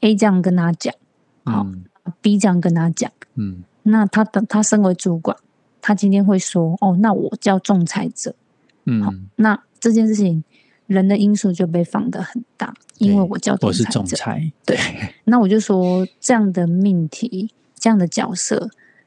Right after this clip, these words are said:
Speaker 1: 其实是，呃，一定会出现你刚刚提到的状态，就是说，哦，那我觉得你好像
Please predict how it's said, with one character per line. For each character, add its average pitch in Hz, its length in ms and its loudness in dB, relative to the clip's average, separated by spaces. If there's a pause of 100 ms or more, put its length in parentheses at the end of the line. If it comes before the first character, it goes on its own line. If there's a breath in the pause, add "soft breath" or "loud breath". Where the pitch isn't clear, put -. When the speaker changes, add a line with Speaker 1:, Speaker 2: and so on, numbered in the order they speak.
Speaker 1:
其 - 180 0
实 196 180 0
是， 190 600 0
呃， 185 320 -6
一 214 120 2
定 208 240 4
会 196 160 4
出 190 220 0
现 190 160 2
你 165 80 2
刚 175 140 2
刚 175 100 2
提 - 140 -4
到 175 280 0
的 - 140 -6
状 - 260 -4
态， - 160 -4
就 - 140 -6
是 185 140 -6
说， - 220 -10
哦， 190 440 -4
那 196 260 4 (400 soft breath)
我 185 120 2
觉 196 140 2
得 196 80 4
你 202 80 4
好 170 100 2
像 185 240 4